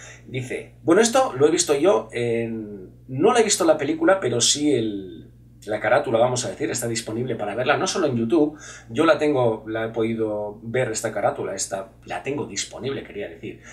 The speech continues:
en Amazon Prime Video, y empecé a verla simplemente para saber si era una película de animación o era una película de, con actores reales. Y efectivamente es una act-, una película con actores reales,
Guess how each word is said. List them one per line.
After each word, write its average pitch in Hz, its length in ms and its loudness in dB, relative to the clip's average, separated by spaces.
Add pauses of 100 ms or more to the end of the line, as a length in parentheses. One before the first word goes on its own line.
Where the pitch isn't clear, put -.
(220)
en 95 120 -8
Amazon 113 420 -4
Prime 98 360 -6
Video, 139 400 -2 (400)
y 233 320 0
empecé 165 540 4
a 156 80 6
verla 170 260 2
simplemente 160 500 2
para 123 200 0
saber 120 220 2
si 143 120 2
era 143 60 0
una 135 120 2
película 135 340 2
de 123 40 6
animación 131 460 0
o - 20 0
era 120 100 0
una 117 140 0
película 131 540 0 (280)
de, 110 960 0
con 110 240 -4
actores 120 480 0
reales. - 380 -2
Y - 20 -4
efectivamente 113 480 -2
es - 100 0
una 107 200 -4
act-, - 160 -16
una 113 160 -2
película 110 380 -4
con - 120 -4
actores - 540 -6
reales, - 600 -6